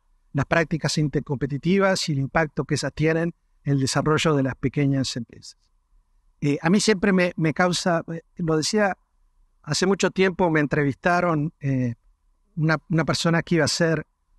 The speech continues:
un, un, una tesis sobre emprendimiento,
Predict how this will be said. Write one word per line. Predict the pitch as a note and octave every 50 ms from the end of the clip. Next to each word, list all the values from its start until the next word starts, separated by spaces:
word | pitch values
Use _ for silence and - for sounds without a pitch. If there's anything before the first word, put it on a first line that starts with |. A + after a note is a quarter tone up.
| _ _ _
un, | G3 C#3+ D3+ D3+ D3 C#3+ C#3 C3+ D3 - _
un, | - D#3 D#3 D3+ D3 C#3 C3 C3 B2 B2 C#3 - _
una | - D#3 D#3 C#3+
tesis | C3+ - E3 D#3+ - - D#3 -
sobre | - D3 C3+ C3 C3+
emprendimiento, | B2+ - C3+ C3 C3 C#3 D3 D#3+ E3 D#3+ D3 - F3+ F#3